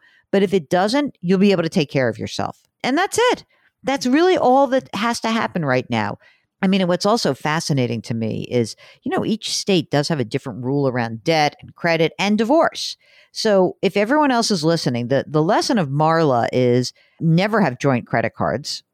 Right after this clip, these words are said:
only have a credit card that's in your own name and never have somebody else's name on your account 'cause it's not necessary. Keep your credit card separate. The only reason we have joint liabilities is, like, when we need somebody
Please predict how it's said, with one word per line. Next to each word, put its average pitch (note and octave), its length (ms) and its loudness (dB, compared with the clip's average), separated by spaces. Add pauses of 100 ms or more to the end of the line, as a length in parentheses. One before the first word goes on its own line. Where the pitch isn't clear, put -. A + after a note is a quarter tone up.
(140)
only G#3+ 280 4
have F#3+ 100 0
a D#3+ 60 -2
credit D3+ 300 -2
card C#3+ 200 0
that's C3+ 200 -2
in D3 120 0
your C3 160 -2
own D3 220 2
name C3 240 2
and B2 200 0
never D3+ 300 0
have A2+ 260 -2
somebody C3 380 -2
else's A#2+ 400 -4
name B2 460 0
on B2+ 180 0
your A#2 320 -2
account B2 480 -4
'cause G#3+ 140 -10
it's F#3+ 100 -8
not A3+ 160 0
necessary. A3 520 -4
Keep - 260 -6
your C4+ 80 -8
credit A#3 260 -2
card G#3+ 240 -2
separate. - 400 -6 (560)
The B3+ 120 2
only A4 200 2
reason C#4 300 0
we A3 140 2
have F3+ 240 0 (220)
joint F#3+ 440 -2
liabilities C3+ 1000 -2 (400)
is, G3 140 -2
like, A3+ 200 -2
when A3 180 0
we A3 100 2
need G#3+ 320 2
somebody F#3 760 0